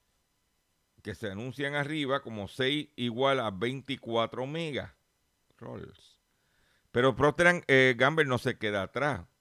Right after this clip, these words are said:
Usted sabe que ahora hay unas cositas que se llaman los Downy Unstoppable, que es un frasquito plástico que tiene como unas bolitas chiquititas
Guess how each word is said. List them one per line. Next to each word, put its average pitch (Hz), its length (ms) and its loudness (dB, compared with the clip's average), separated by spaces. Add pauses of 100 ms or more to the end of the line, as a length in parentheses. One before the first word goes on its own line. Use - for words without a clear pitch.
(460)
Usted 180 200 -4
sabe 190 260 4
que 127 120 0
ahora 135 180 2
hay 165 140 2
unas 180 200 -4
cositas 151 520 -6
que 110 100 -8
se 107 220 -8
llaman 139 340 -6
los 107 240 -6
Downy 170 580 0
Unstoppable, 135 920 4 (760)
que 107 100 -12
es 110 40 -8
un 156 680 -10
frasquito 151 640 -4
plástico 120 480 -2
que 95 100 -2
tiene 110 240 -6
como 127 280 -8
unas 139 260 -6 (760)
bolitas 127 360 -4
chiquititas 131 720 -10